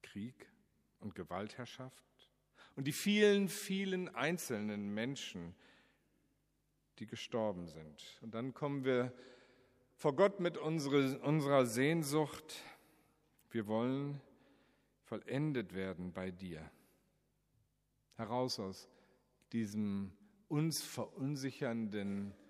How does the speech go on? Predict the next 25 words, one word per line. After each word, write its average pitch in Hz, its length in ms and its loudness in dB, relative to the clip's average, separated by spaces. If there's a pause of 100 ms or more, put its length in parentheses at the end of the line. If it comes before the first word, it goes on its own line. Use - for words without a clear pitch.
(380)
Umständen 123 1080 0 (680)
bei 135 180 0
Gott 127 280 -4
sein, 170 460 -12
überkleidet 139 880 4
mit 123 140 0
dem 127 140 2
ewigen 131 520 -2
Zelt, 135 480 -2 (460)
das - 260 0
zu 160 140 -2
Gottes 143 520 0
Gegenwart 120 680 0
passt. - 580 -10 (140)
Bis - 160 -8
dahin 160 480 4 (840)
flicken 135 560 0
wir, 123 180 4
was 120 180 2
uns 123 220 -6
vor 127 180 -2
die 123 80 -2
Füße 104 340 -8
gelegt 90 540 -10
wird. 87 260 -12